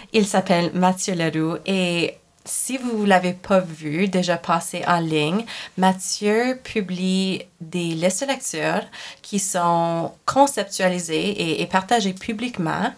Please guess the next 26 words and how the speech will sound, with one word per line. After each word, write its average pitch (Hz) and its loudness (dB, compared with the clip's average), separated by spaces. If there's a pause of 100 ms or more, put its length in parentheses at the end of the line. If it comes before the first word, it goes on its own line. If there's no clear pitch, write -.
(260)
sur, - -2
euh, 185 4
un 180 2
site - -4
web. 165 0
Mathieu 180 -4 (300)
va 170 0
nous 170 0
l-, 165 -2 (180)
va 175 0
nous 180 2
l'expliquer, 185 2
euh, 156 6 (360)
mieux 220 8
que 220 2
moi 185 6
ici, 190 -4
mais 190 4
c'est 190 -6
toutes 262 -6
des 233 2
listes 175 0 (320)
qui - -2
ont 185 6
une 175 -2
thématique 185 -2